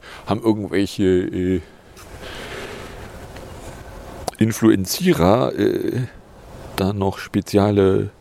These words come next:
spezielle Giftboxes bekommen. The boxes include a pair of AirPods Max headphones and some sweet and spooky snacks and drinks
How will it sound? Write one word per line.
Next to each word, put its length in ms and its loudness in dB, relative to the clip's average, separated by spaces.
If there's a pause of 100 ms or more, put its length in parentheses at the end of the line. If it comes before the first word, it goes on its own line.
spezielle 360 4
Giftboxes 600 2
bekommen. 460 4 (840)
The 120 6
boxes 340 4
include 360 2
a 60 0
pair 220 8
of 140 2
AirPods 400 2
Max 420 0
headphones 520 2
and 160 0
some 340 0
sweet 340 0
and 120 0
spooky 480 -2
snacks 360 2
and 120 2 (100)
drinks 500 2